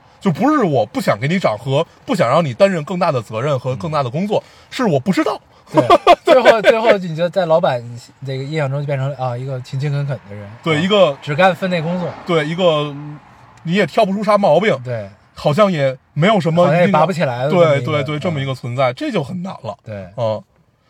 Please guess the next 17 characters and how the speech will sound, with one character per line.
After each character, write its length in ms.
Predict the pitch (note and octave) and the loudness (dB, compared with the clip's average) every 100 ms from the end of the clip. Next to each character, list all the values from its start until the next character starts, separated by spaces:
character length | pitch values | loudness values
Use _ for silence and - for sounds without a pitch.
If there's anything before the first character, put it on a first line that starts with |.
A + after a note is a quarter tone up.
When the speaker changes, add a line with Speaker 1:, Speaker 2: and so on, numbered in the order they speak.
| _ | _
Speaker 1:
而 100 | G3 | -4
且 120 | A#3 | -2
这 100 | F#3+ | -4
种 160 | A#3+ D3+ | -4 -2
印 100 | G3+ | 0
象 180 | F3 C#3 | 0 0
一 100 | F3 | 0
旦 180 | G3 | 0
形 260 | D3+ - C#3+ | -2 -6 -6
成， 320 | F3+ B2+ B2 - _ _ | -4 -4 -4 -12 _ _
其 80 | - | -10
实 100 | A3+ | -4
想 160 | G3 G3 | -2 -2
改 160 | - G2 | -4 -6
变 120 | C3 | -6
更 200 | C#3 B2 | -4 -6
难。 140 | F#2+ | -8